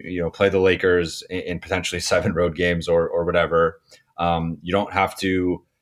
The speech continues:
play the Bucks in Milwaukee. But those first couple rounds,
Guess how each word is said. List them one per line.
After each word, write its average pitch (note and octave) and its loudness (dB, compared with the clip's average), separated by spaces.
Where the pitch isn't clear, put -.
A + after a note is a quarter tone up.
play G2+ 4
the G2+ 4
Bucks F2+ 0
in G2 -4
Milwaukee. F2+ 2
But B2 4
those A#2+ 6
first G#3+ 4
couple G#2+ 4
rounds, G2 2